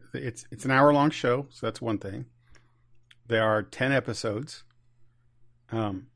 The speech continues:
it will finish January twelfth, so it's gonna, it's, like, week to week to week to week.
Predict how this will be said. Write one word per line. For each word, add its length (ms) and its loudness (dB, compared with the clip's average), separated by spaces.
it 160 -12
will 200 -2
finish 600 -4
January 440 -2
twelfth, 460 -6
so 200 -10
it's 120 -12
gonna, 280 -6
it's, 160 -18
like, 320 -12
week 180 -8
to 80 -10
week 140 -4
to 80 -8
week 140 -8
to 80 -10
week. 180 -8